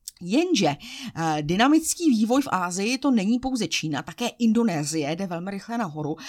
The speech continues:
a stává se vysoce industrializovanou zemí. Informovali jsme. Eh, pokračující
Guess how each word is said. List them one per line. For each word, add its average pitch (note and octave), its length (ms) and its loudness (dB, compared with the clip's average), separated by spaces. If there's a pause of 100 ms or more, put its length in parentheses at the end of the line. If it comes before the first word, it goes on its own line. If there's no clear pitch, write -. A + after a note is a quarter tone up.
(200)
a E3+ 80 -8
stává F#3+ 460 0
se G3+ 200 -4
vysoce B3 560 -2 (140)
industrializovanou F#3+ 1000 -6
zemí. F3 340 0 (360)
Informovali A#3 680 4
jsme. - 260 -2 (480)
Eh, D#3+ 140 0
pokračující C#4+ 840 2